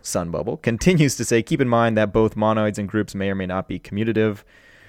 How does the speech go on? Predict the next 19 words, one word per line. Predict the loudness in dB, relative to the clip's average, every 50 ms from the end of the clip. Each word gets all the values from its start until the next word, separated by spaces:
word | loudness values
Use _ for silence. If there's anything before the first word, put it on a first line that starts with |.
| -20 _ _ _ _ _ _ _ _ -8
Related | 0 2 2 4 6 6 4 4 2 0
to | 0 0
the | 0
missing | 0 0 0 -2 -2 -2 -2
reduction | 0 0 0 0 0 -2 -4 -4
episode | -4 -4 -4 -6 -4 -4 -4 -2
topic, | -2 -2 -2 -2 -2 -4 -4 -4 -8 -14 -18 -8
also, | -4 -2 -2 -2 -2 0 0 0 2 2 0 0 -2
as | -4 -6 -6
far | -2 0 0 0
as | 0 0
I | -2
know, | -2 -2 -2 0 0 -2 -2
monoid | -2 -2 -2 0 0 -2 -2 -2 -4 -4 -6 -8 -12 -14 -12 -10
or | -8 -6
maybe | -4 -4 -4 -4 -4 -6
strictly | -8 -10 -10 -10 -10 -8 -6 -4 -4 -4
a | -4 -6
semigroup | -8 -6 -6 -4 -4 -4 -4 -4 -4 -4 -4 -2 -2 -4 -4